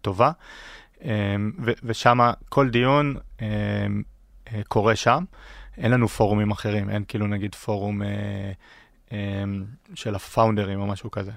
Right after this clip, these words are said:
מאוד חשוב לי שכל דיון יקרה, יקרה שמה, בלידרשיפ. אה,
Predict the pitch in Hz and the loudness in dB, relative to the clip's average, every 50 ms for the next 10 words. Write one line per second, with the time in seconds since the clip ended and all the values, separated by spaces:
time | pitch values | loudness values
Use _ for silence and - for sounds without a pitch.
0 | - - 120 110 117 113 - - 110 117 117 110 110 - - 101 - - - 120 | -10 -4 0 2 2 2 2 0 0 0 2 0 0 -2 -6 -12 -12 -2 0 2
1 | 117 110 101 110 110 113 117 117 104 - - 110 - - - 107 104 107 107 104 | 2 2 2 2 2 2 0 -2 -4 -6 -8 -10 -10 -10 -6 -2 -2 0 0 0
2 | 104 101 101 101 101 - - 131 - - - 107 107 101 - - 107 117 131 165 | -2 -2 -4 -6 -8 -10 -10 -12 -10 -6 -4 -2 -2 -2 0 0 0 0 2 0
3 | 190 190 - 117 104 101 104 123 135 165 165 - - 208 220 - - - - - | -2 -4 -4 -4 -2 -2 0 0 0 0 0 0 0 -2 -2 -2 -8 -20 -20 -18
4 | - - - - - _ - - 117 110 107 107 104 104 104 | -18 -20 -20 -20 -20 _ -8 -2 0 0 2 2 2 2 2